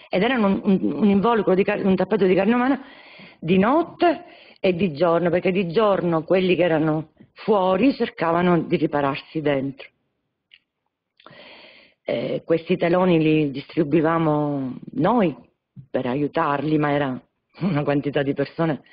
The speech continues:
no, non si poteva mai trovare riparo per tutti. Dormivano nei semiassi dei camion, sotto qualunque cosa potessero ripararsi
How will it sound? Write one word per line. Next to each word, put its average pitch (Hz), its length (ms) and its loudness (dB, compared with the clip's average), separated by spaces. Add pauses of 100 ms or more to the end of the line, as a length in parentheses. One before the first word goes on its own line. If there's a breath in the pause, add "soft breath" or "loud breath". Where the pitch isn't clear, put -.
(160 loud breath)
no, - 180 -4
non 143 240 -4
si 147 120 -10
poteva 147 340 0
mai 180 440 0
trovare 156 520 0 (1000 loud breath)
riparo 175 520 0
per 170 240 -4
tutti. - 640 -4 (360)
Dormivano 233 1160 2
nei 202 200 2
semiassi 185 640 -2
dei 156 220 0
camion, 170 800 0
sotto 277 440 -2
qualunque 277 580 4
cosa 262 460 2
potessero 214 540 2
ripararsi 185 720 -2